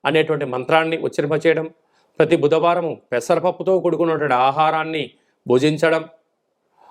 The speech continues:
ఆ పెసరపప్పును నీటిలో నానబెట్టి హనుమంతుడు స్వామివారి దేవాలయంలో ఏర్పాటు చేయడము, శ్రీ వెంకటేశ్వర స్వామికి తులసిమాలను సమర్పించడము, విష్ణు సహస్రనామ పారాయణం చేయడము, విష్ణు సహస్రనామ పారాయణాన్ని వినడం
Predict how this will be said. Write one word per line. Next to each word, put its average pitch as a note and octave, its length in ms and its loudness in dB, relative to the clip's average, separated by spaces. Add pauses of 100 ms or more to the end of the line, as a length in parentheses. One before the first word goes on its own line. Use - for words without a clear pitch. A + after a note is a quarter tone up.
(120)
ఆ C#3 100 0
పెసరపప్పును F3 720 0
నీటిలో C#3+ 400 0
నానబెట్టి D3+ 640 -4 (880)
హనుమంతుడు E3 500 2
స్వామివారి D#3 420 0
దేవాలయంలో C#3+ 680 0 (300)
ఏర్పాటు D3+ 420 2
చేయడము, D#3+ 340 -2 (400)
శ్రీ F3 380 0 (120)
వెంకటేశ్వర F3 600 0
స్వామికి D#3 340 -2
తులసిమాలను D#3 600 -2
సమర్పించడము, D#3 760 -2 (420)
విష్ణు D3+ 240 4
సహస్రనామ D#3+ 580 0
పారాయణం C#3 520 0
చేయడము, D#3 480 -2 (360)
విష్ణు E3 200 2
సహస్రనామ E3 540 0
పారాయణాన్ని D#3 1080 0
వినడం D3+ 520 0